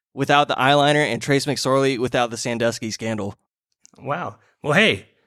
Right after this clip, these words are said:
Speaker 2: we are pre-recorded live here in the Burrow Den. We got the Christmas tree up, the Christmas lights up. Samuel's got his eggnog and cookies. We're waiting for waivers to go through.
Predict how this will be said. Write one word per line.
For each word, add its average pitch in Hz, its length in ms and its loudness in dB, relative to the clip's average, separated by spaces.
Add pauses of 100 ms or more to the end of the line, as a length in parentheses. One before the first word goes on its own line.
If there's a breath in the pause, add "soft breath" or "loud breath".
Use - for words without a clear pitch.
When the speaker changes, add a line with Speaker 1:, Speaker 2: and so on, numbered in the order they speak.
(160)
Speaker 2:
we 175 160 0
are 175 120 2
pre-recorded 208 680 0
live 160 360 0
here 156 460 -4
in 170 140 -2
the 196 80 0
Burrow 180 240 2
Den. 175 320 -4 (260 soft breath)
We 185 80 -2
got 180 140 2
the 170 60 -2
Christmas 202 400 -2
tree 208 280 2
up, 208 280 0 (340)
the 139 80 -10
Christmas 190 460 -4
lights 185 260 0
up. 190 260 0 (200)
Samuel's 208 400 0
got 185 140 2
his 160 140 0
eggnog 190 640 2
and 135 160 -4
cookies. 202 520 0 (240 soft breath)
We're 160 160 2
waiting 180 260 4
for 151 160 0
waivers 185 380 0
to 185 60 -2
go 185 180 2
through. 185 340 2